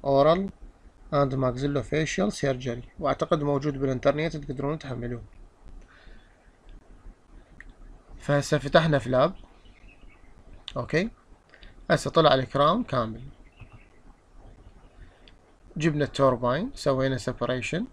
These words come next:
بكولينج وولي من النص، على مود نقسم الميجل والديستال روت.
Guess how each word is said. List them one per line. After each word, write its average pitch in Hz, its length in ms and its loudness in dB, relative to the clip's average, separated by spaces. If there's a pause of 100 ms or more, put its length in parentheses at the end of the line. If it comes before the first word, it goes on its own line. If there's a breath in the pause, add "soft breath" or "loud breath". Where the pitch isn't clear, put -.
(560)
بكولينج 131 540 0
وولي 131 280 0
من 123 80 -4
النص، 123 500 -6 (500 soft breath)
على 135 180 2
مود 135 200 -2
نقسم 127 460 -2
الميجل 135 600 -2 (460)
والديستال 131 520 -4
روت. 117 400 -12